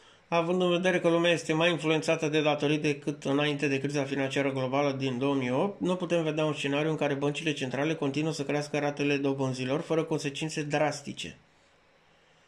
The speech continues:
Două mii douăzeci și trei ar putea fi anul în care piețele se grăbesc spre siguranță și securitatea metalelor prețioase, pe fondul unei alte crize provocate de prea multă datorie, care se confruntă cu un ciclu major de majorare a ratelor.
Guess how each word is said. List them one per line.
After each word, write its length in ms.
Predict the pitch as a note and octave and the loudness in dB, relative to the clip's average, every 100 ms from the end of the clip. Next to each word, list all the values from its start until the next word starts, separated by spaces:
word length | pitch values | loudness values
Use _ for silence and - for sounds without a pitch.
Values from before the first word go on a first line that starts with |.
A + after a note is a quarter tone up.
| _ _ _ _ | _ _ _ _
Două 200 | F3+ F#3 | 2 4
mii 80 | F3+ | 4
douăzeci 280 | F3 F3 - | 6 4 4
și 60 | |
trei 120 | G#3+ A3 | 4 4
ar 100 | G3+ | 4
putea 180 | G3+ | 0
fi 160 | G3 F#3 | 2 4
anul 240 | F#3+ F#3+ | 4 4
în 80 | F#3 | 2
care 200 | E3+ E3+ | 2 2
piețele 340 | E3+ E3+ F3 E3 | 0 0 0 0
se 120 | E3 | 0
grăbesc 360 | D#3 D3+ F3 | 2 2 0
spre 200 | F3+ E3+ | 0 0
siguranță 480 | D#3+ D3 D3+ D#3+ F3+ | 0 0 2 2 0
și 140 | E3 D#3 | -4 -4
securitatea 540 | D3 D#3 D3 D#3+ D#3+ | -2 0 2 2 2
metalelor 460 | D3 D3+ D#3+ D#3 D3 | 0 2 2 2 0
prețioase, 480 | C#3+ C#3 D#3 C3+ | -2 0 -2 -2
pe 100 | A#2 | -6
fondul 320 | B2 D3+ E3 D#3+ | -4 -2 0 2
unei 220 | D3+ D3 | 2 2
alte 240 | D#3+ D#3 | 2 0
crize 240 | C#3+ C#3 D#3+ | -4 -2 -2
provocate 500 | C#3 C3 C3 D#3+ D3+ | -2 -2 -2 -2 -2
de 100 | C#3+ | 0
prea 180 | D3 | 0
multă 220 | D3 D3 C#3+ | 0 -2 -2
datorie, 440 | C3 C3+ C#3+ E3 | -2 0 0 0
care 200 | D#3 D3 | 0 -2
se 160 | C#3 - | -4 -6
confruntă 460 | C#3 C3 D3 D#3 | -4 -2 -2 -4
cu 120 | D3 | -2
un 120 | C#3+ C3+ | -2 0
ciclu 240 | C#3+ D3 | -2 -2
major 320 | C#3 C3 D3 | -2 0 -2
de 140 | D3+ C3+ | -2 -2
majorare 580 | C3 B2+ C3+ C3+ D#3 | -2 -2 -2 0 0
a 80 | D3+ | 0
ratelor. 420 | C#3+ D3 G#2 G2+ | 0 -2 -4 -12